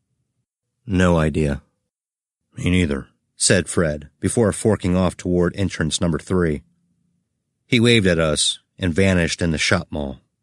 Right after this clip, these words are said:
Without a word, we started back toward the R D, down to four again. Vince fell in beside me. "I heard some labs harvest stuff from dead people's brains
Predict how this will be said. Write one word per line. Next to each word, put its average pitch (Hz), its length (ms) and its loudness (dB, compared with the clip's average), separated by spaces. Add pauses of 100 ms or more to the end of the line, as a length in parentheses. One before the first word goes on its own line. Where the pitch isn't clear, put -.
(640)
Without 156 260 4
a 110 60 4
word, 101 380 4 (340)
we 120 80 -2
started 143 320 2
back 113 260 2
toward 98 260 0
the 87 100 2
R 95 180 2
D, 82 380 0 (140)
down 110 240 4
to 85 100 0
four 113 300 0
again. 71 340 -8 (760)
Vince 110 340 2
fell 95 280 2
in 87 120 2
beside 85 380 0
me. 82 320 -2 (880)
"I 156 80 2
heard 170 220 2
some 131 200 2
labs 135 380 2
harvest 127 320 2
stuff 127 260 0
from 98 200 0
dead 120 260 0
people's 104 380 0
brains 117 580 2